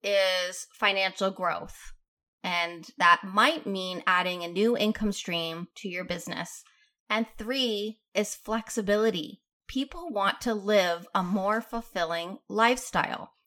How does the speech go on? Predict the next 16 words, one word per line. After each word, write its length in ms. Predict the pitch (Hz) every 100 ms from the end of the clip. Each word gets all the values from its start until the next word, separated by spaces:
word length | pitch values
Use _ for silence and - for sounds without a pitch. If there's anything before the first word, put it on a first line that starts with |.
| _
So 160 | -
that's 280 | 240 254 269
where 100 | 311
the 80 | 311
scalability 800 | 302 - 233 214 175 170 165 170
of 120 | 156
courses 480 | - 160 165 175 165
comes 340 | - 160 98 -
in 160 | 156
as 180 | - -
well. 300 | 175 - 185 - - - _ _ _ _ 214
We 100 | 233
know 140 | 285
that 160 | 370 285
the 60 |
course 420 | - 233 214 214